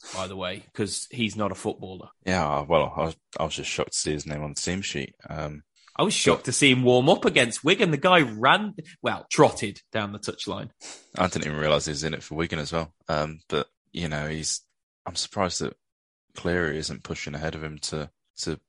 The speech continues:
Speaker 2: make that squad, but I suppose
Speaker 1: Yeah, we're not gonna have a go at Bruce here because, generally speaking, I think, w-, uh, and much as a lot of Albion fans have said this, uh, this week, that, um, that we think Bruce is doing a really, really good job in difficult circumstances. And I think most people, as,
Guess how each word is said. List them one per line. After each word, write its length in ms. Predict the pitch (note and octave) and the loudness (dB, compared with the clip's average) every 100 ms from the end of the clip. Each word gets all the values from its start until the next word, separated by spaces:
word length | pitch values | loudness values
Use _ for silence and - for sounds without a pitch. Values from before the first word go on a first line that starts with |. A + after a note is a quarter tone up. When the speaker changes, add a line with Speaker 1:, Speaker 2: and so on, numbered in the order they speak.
| - _ _ | -20 _ _
Speaker 2:
make 160 | D2+ C2 | -4 -2
that 140 | C2 | -2
squad, 320 | - E2 D#2 - | -2 -2 -4 -4
but 140 | C#2 | -8
I 60 | - | -2
suppose 180 | - | 4
Speaker 1:
Yeah, 220 | C4+ E3 F#3 | 6 6 6
we're 180 | A3+ | 6
not 160 | B3 C4+ | 6 6
gonna 120 | A#3+ | 6
have 100 | A3+ | 6
a 40 | F#3+ | 6
go 280 | G#3+ G3+ | 6 8
at 100 | A3 | 6
Bruce 300 | D3+ C#3+ B2+ | 4 4 4
here 100 | C#3 | 2
because, 420 | A#2 - C#3 C3 - | 0 2 2 2 -2
generally 460 | C3+ F#3 E3+ D3+ | 4 6 8 6
speaking, 380 | C#3 - C#3+ C#3 | 4 2 2 4
I 40 | B2 | 2
think, 240 | D3 C#3 C3+ - | 2 -2 -8 -6
w-, 120 | D3 D#3 | 2 4
uh, 280 | D3+ D#3+ F3 | 4 4 6
and 280 | F#3 G3 F#3 | 8 8 6
much 280 | G3+ G#3+ G3+ | 6 6 4
as 120 | F#3 | 6
a 80 | F#3 | 8
lot 180 | F#3+ | 8
of 80 | D3 | 8
Albion 380 | D3 C#3 C3 B2 | 6 6 4 0
fans 320 | B2 A#2+ A2+ | 0 0 -2
have 100 | A2+ | -4
said 360 | - B2+ A2 - - | 4 6 6 2 -10
this, 320 | B2+ A#2+ - - C3+ | -2 0 0 -2 0
uh, 160 | B2 | 2
this 240 | B2 B2 - | 2 0 2
week, 400 | A#2+ A2+ - - | 4 4 0 -8
that, 360 | C3 A#2 - - - | -4 -4 -4 -8 0
um, 440 | B2 A#2 A#2 A2+ - - - _ | 2 2 0 -6 -10 -18 -20 _
that 220 | C#3 C#3+ - - | 2 2 2 2
we 180 | D3+ D3+ | 4 6
think 280 | E3 D3 | 6 2
Bruce 320 | D3 D3 C#3 C3+ | 4 4 4 0
is 120 | A#2+ | 2
doing 500 | C#3+ C3 B2 A#2+ A#2 - _ - | 6 6 6 2 -4 -10 _ -2
a 60 | C#3+ | 0
really, 420 | C3 D3+ C#3 B2+ | 6 8 8 6
really 340 | B2 C3 A#2+ | 6 6 6
good 280 | A2 B2 G#2+ | 2 0 0
job 260 | A#2+ A2+ A2+ | 4 4 2
in 120 | G#2 | -2
difficult 460 | A2+ - - G#2+ | -2 -4 -8 -6
circumstances. 600 | - A2+ A2 A2+ - G#2+ C3 | 0 0 0 -2 -4 0 2
And 80 | |
I 80 | B2+ | 2
think 200 | - D3+ | 2 2
most 360 | C#3 C3 B2+ - | 4 4 4 0
people, 360 | B2+ A2+ A#2 | -2 0 2
as, 160 | A2+ - | 2 0